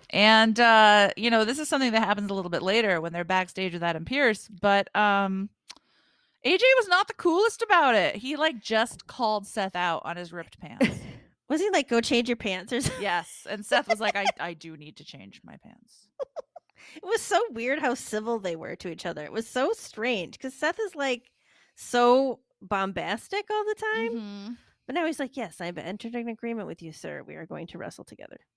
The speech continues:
Speaker 1: They respect each other, and out of
Speaker 2: Mm-hmm.
Speaker 1: respect comes sportsmanship and friendship.
Speaker 2: I guess
Speaker 1: All the
Speaker 2: so.
Speaker 1: ships. Well, not all the ships, I guess.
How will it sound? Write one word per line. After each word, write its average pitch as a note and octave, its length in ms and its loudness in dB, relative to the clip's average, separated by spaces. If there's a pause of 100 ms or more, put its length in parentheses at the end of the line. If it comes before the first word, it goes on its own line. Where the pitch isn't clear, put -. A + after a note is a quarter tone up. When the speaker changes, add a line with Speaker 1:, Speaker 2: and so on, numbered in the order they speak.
(360)
Speaker 1:
They G#3 200 -12
respect F#3+ 500 -12
each G#3 160 -10
other, A3 440 -6
and F#3 220 -8
out E3+ 200 -4
of E3 100 -6
Speaker 2:
Mm-hmm. F3 80 -10
Speaker 1:
respect - 560 -12
comes D#3+ 480 -16
sportsmanship - 920 -12
and F3 140 -16
friendship. - 500 -20 (180)
Speaker 2:
I A3 120 0
guess B3 180 0
Speaker 1:
All F#4 140 0
the - 80 0
Speaker 2:
so. C#4 240 -2
Speaker 1:
ships. - 240 -12 (920)
Well, G3 80 -10
not F#3+ 200 -4
all D#3 180 -8
the C#3 80 -12
ships, - 360 -16
I E3+ 60 -16
guess. - 420 -18